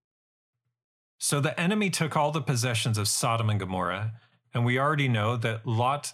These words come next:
chose to make his home, it says, settled there, that he chose to settle in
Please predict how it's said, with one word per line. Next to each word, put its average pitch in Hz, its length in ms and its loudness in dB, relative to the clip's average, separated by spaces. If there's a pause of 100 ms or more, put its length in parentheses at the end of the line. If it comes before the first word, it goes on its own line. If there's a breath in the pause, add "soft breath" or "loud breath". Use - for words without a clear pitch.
chose 156 520 -2
to - 120 -2
make 143 400 0 (160)
his 160 380 -2
home, 110 500 -2 (500)
it 107 140 -2
says, 120 440 -2 (120)
settled 135 760 -2
there, 92 380 -2 (560)
that 123 120 0
he 139 140 2
chose 151 520 0 (100)
to 123 240 0 (100)
settle 147 840 0 (280)
in 139 400 2